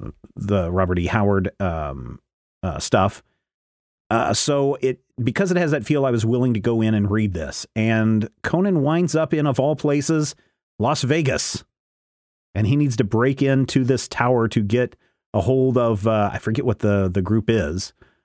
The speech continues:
but he's, there's this Stygian temple that's right there in the middle of, uh, Las Vegas. No one else seems to really care. It's this big spooky tower, but I guess it's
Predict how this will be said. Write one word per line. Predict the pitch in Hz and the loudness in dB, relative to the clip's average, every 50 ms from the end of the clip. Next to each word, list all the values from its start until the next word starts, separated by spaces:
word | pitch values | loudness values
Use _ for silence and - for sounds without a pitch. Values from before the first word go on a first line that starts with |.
| _ _ | _ _
but | - 107 | 0 2
he's, | 110 127 120 107 - | 2 2 2 0 -2
there's | - 123 113 120 123 117 - | -2 0 0 2 2 2 2
this | - 127 - | 0 0 0
Stygian | - - 143 147 135 139 135 | -2 -2 0 0 2 2 2
temple | 120 147 165 175 - 120 | 2 0 0 0 0 0
that's | 90 95 95 - - | 0 0 0 0 0
right | 101 107 107 | 0 2 2
there | - 123 123 | 2 2 2
in | 123 | 2
the | 123 | 2
middle | 120 120 123 127 | 2 2 2 0
of, | 127 110 | 0 0
uh, | 123 123 | 0 0
Las | 120 120 123 123 120 - | 0 0 0 0 0 0
Vegas. | 107 117 143 147 117 110 110 - - - - _ _ _ - | 0 0 2 2 0 0 -2 -4 -10 -16 -20 _ _ _ -2
No | 110 131 | 0 0
one | 139 135 | 2 2
else | 156 202 190 | 0 0 0
seems | - - 156 160 139 - | 0 0 0 -2 0 0
to | 151 | 0
really | 135 151 180 151 135 | 0 2 0 0 0
care. | - - 156 196 208 190 185 | 0 -2 0 0 2 2 2
It's | 196 175 139 123 - | 2 2 0 -2 -2
this | - 135 127 - | -2 -2 -2 -2
big | 107 98 135 143 131 | 0 0 0 0 0
spooky | - - - 143 143 - 143 123 | -2 -2 -2 -2 -2 0 -2 -2
tower, | - 139 131 160 170 156 139 | 0 0 0 2 2 2 0
but | 131 113 | 0 0
I | 107 104 | 0 0
guess | 107 120 - - | 0 0 2 0
it's | 107 - | -2 -2